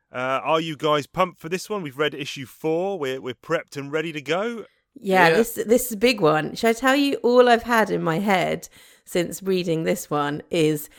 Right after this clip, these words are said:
Speaker 2: "Hey, we're going to Sextillion."
Speaker 1: Right,
Speaker 2: <laughs>
Speaker 1: okay.
Speaker 2: Toodaloo.
Speaker 1: Interesting, interesting. We do see the inner workings of Sextillion, and it's, um,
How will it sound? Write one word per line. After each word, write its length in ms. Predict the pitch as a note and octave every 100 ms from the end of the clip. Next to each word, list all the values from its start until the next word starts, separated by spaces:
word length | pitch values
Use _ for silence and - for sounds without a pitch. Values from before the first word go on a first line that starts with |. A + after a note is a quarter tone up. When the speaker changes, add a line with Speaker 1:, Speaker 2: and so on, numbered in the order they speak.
| - -
Speaker 2:
"Hey, 640 | D#4+ D#4 D#4 D#4 D4 A#3 - _
we're 200 | B3 B3+ C4+
going 600 | A3 A3 A3 A3 G#3+ G#3
to 220 | B3+ B3
Sextillion." 1160 | A#3 C4 - - B3+ A3+ G3+ A3+ A3+ A3 A#3 B3 -
Speaker 1:
Right, 180 | B3+ A3+
Speaker 2:
<laughs> 80 | -
Speaker 1:
okay. 440 | A#4+ A#4+ C5+ A4+
Speaker 2:
Toodaloo. 640 | F4+ C5 G#4 A#4+ A#4+ A#4 A#4+ - _ _ _ _ _ _
Speaker 1:
Interesting, 760 | A#2+ B2 G#2+ F#2 - F#2+ F2 F2
interesting. 480 | G#2+ - G2+ - G2+
We 100 | A#2
do 240 | A2+ D#3+
see 480 | C#3 - E3+ C3 G2+ - _ _ _ _ _ _ _
the 240 | A#2 A2 C#3
inner 180 | C#3
workings 540 | B2+ C3 C3+ - G#2+ F#2+
of 140 | F#2+
Sextillion, 800 | - G#2 - - - G#2 G#2 G2+ -
and 180 | G#2 G#2
it's, 280 | - - A2
um, 540 | G2+ G2 G2+ G2 F#2